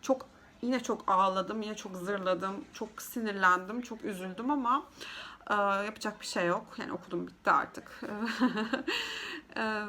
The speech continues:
size bahsedeyim kitaptan. Okumadıysanız eğer, ki okumayanlar bakar herhalde bu videoya muhtemelen.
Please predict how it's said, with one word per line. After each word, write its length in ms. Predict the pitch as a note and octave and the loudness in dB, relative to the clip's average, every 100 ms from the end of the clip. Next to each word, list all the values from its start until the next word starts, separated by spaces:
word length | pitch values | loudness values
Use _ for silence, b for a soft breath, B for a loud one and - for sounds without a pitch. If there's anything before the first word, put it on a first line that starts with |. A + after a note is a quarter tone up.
| - | -8
size 380 | - - B3 B3 | -12 -2 2 8
bahsedeyim 520 | A#3 C4+ D#4+ D4+ G#4+ | 8 8 4 0 -2
kitaptan. 640 | - - A#3+ - A3 C4 F4+ - - | 0 2 2 4 2 4 0 -10 -14
Okumadıysanız 960 | G3+ - A3+ F#3+ F3 G3 F#3 F#3+ E3 E3 | -12 -4 -2 -2 -6 -10 -8 -4 -2 -2
eğer, 380 | F3 F3 A3 | -2 -2 -4
ki 120 | - - | -8 -14
okumayanlar 640 | - F3+ E3+ E3+ E3+ E3 | -10 -2 2 2 4 2
bakar 240 | E3 - E3 | 2 -4 -4
herhalde 380 | D#3+ E3+ E3 | -2 -2 -4
bu 180 | E3+ - - | -6 -6 -6
videoya 320 | D#3 D#3+ D#3 | -6 -2 -2
muhtemelen. 540 | D#3+ E3+ G3 G3+ C#4 | -2 -6 -8 -4 -4